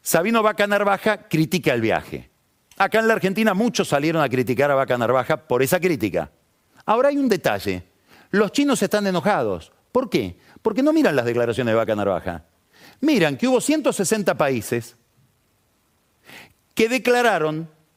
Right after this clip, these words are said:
hicieron un pronunciamiento en contra de Pelosi a favor de lo que llaman una sola China. Una sola China quiere decir Taiwán pertenece a la China continental. Y no estaba la firma de Argentina. El gobierno argentino no se pronunció.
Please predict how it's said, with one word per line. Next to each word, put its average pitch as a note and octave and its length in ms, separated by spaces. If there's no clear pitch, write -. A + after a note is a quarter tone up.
hicieron A#3 360
un G#3 100
pronunciamiento F3+ 640
en E3 100
contra A#3 280
de F#3 80
Pelosi F3+ 540
a E3+ 100
favor G3 300
de A3 80
lo G3 120
que D#3+ 120
llaman G#3 420
una A3+ 280
sola F#3+ 340
China. A#2+ 320
Una F#3 160
sola G#3+ 240
China G#3+ 200
quiere F3+ 160
decir F#3+ 340
Taiwán E3+ 360
pertenece F3 560
a E3 40
la C#3 140
China E3+ 220
continental. G#2+ 600
Y A#3+ 100
no C#4+ 120
estaba A3 320
la B2 100
firma G#2+ 340
de G2+ 80
Argentina. F#2+ 540
El B2 80
gobierno G3+ 320
argentino E3 380
no D#3+ 120
se C#3 140
pronunció. A#2 580